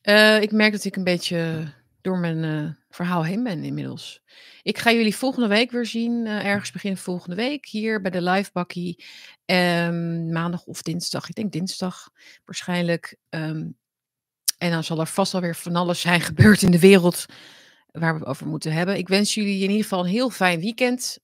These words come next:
Eh, maak er wat moois van. Er wordt volgens mij morgen ontzettend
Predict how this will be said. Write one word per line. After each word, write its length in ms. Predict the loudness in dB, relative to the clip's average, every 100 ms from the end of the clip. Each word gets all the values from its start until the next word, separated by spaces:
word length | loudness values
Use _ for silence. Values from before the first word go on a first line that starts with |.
| _
Eh, 300 | -4 0 0
maak 220 | 0 0
er 60 | -2
wat 120 | -4
moois 240 | -2 -4 -4
van. 160 | -4
Er 140 | -4 -6 -8
wordt 220 | -4 -4
volgens 280 | -6 -10 -6
mij 160 | -4
morgen 400 | -4 -4 -4 -6 -14 -20 -20 _
ontzettend 480 | -10 -2 -2 -2 -6